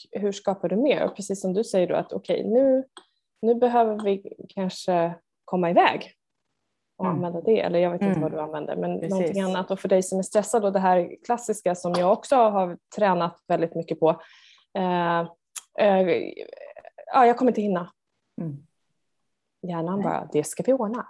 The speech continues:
Speaker 1: varsågod."
Speaker 2: Mm.
Speaker 1: Istället för att, "Jag har den tid jag behöver", det är mitt mantra sedan ganska långt tillbaka. "Jag har den tid jag behöver." För det både skapar ju lugn för mig och sen vet jag att jag har den tid jag behöver. För det har faktiskt aldrig hänt att jag inte levererar i tid.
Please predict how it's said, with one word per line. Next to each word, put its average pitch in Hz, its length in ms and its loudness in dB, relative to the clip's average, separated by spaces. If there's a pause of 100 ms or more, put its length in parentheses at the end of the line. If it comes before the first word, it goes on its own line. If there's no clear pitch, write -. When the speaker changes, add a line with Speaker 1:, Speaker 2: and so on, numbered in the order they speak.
Speaker 1:
varsågod." 196 460 -2 (100)
Speaker 2:
Mm. - 60 -20 (880)
Speaker 1:
Istället 202 400 2
för 185 80 0
att, 180 280 -2
"Jag 214 200 2
har 254 140 4
den 208 160 0
tid 190 200 0
jag 175 100 0
behöver", 202 400 -2
det 208 80 -4
är 196 40 -2
mitt 170 240 -6
mantra 165 340 -6
sedan 180 400 -12
ganska 170 300 -12
långt 180 180 -14
tillbaka. - 280 -10
"Jag 262 100 -2
har 240 100 4
den 208 140 0
tid 180 160 -2
jag 165 100 -2
behöver." 185 380 -8 (100)
För 208 80 0
det 240 420 6
både 208 260 -2
skapar 196 320 0
ju 190 60 4
lugn 269 300 4 (100)
för 208 60 -6
mig 208 320 -2
och 226 140 -6
sen 233 160 -6
vet 233 220 0
jag 175 100 -4
att - 100 -12
jag 254 80 2
har 247 140 4
den 196 120 -2
tid 147 180 0
jag 143 100 -4
behöver. 147 300 -4 (100)
För 220 100 4
det 202 140 6
har 254 120 -2
faktiskt 247 360 -4
aldrig 175 220 -2
hänt 247 220 -6
att 170 120 -10
jag 156 120 -2
inte 156 180 -10
levererar 185 480 -4
i 170 60 -10
tid. - 220 -12